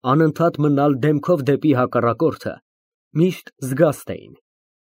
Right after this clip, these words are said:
Երբեմն ժամանակ առ ժամանակ, բայց բոլորովին էլ ոչ կանոնավոր կերպով, նրանցից որևէ մեկը ձևացնում էր, թե հարձակվում է, կամ էլ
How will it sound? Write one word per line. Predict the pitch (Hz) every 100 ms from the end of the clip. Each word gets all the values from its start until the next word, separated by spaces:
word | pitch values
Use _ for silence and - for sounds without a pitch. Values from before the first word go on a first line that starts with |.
| _ _ _ _ _ _ _ _
Երբեմն | - 131 - 214 214 214 - 147
ժամանակ | 131 160 165 180 185 185
առ | 139
ժամանակ, | 147 147 123 113 131 - _ _ _ _
բայց | 120 131 156 - 151
բոլորովին | 165 165 160 170 175
էլ | 165 - 127
ոչ | 151 175 - 127
կանոնավոր | 117 120 117 117 113
կերպով, | 117 - 175 - _ _ _ _ _ _ -
նրանցից | 127 170 175 214 214 131
որևէ | 156 190 156 160
մեկը | 165 165
ձևացնում | 127 147 131 131 - 185 190
էր, | 180 _ _ _ _ _ _
թե | 190 156
հարձակվում | 175 165 180 165 202 196 190
է, | 180 _ _ _ _ _
կամ | 139 156 165
էլ | 156